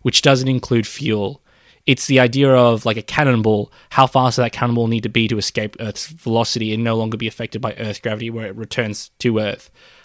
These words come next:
um, which is a very rudimentary scale 'cause it doesn't include air resistance, and it also doesn't include fuel or any, like,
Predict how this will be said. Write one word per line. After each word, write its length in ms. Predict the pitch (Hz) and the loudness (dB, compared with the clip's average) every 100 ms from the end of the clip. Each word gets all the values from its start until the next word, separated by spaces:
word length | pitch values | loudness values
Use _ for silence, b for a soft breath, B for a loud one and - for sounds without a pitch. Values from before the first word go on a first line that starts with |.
| b | b
um, 420 | - 117 110 104 160 _ _ | -2 0 0 -4 -10 _ _
which 200 | - 131 | -2 0
is 240 | 143 123 127 | 2 0 -2
a 120 | 147 | -4
very 300 | 127 131 131 - | 0 2 2 2
rudimentary 640 | 123 117 117 - 123 110 | 0 2 0 -2 -2 -4
scale 300 | 104 - 117 | -4 0 2
'cause 160 | 107 113 | 2 0
it 60 | 113 | 0
doesn't 240 | 113 120 | 2 2
include 460 | 110 - 117 107 - b b - | 0 2 2 2 -4 b b 2
air 100 | 123 | 2
resistance, 560 | 113 104 - 101 - - b b - | 4 0 -2 -8 -10 -18 b b -4
and 140 | 113 | 0
it 100 | 117 | 2
also 160 | 113 113 | 0 0
doesn't 220 | 110 113 | -2 -2
include 260 | 110 107 | -2 -4
fuel 400 | - 123 113 104 - b b | -2 0 0 0 -6 b b
or 180 | 120 113 | 2 4
any, 200 | 113 107 | 2 2
like, 340 | 104 - - | 0 -2 -10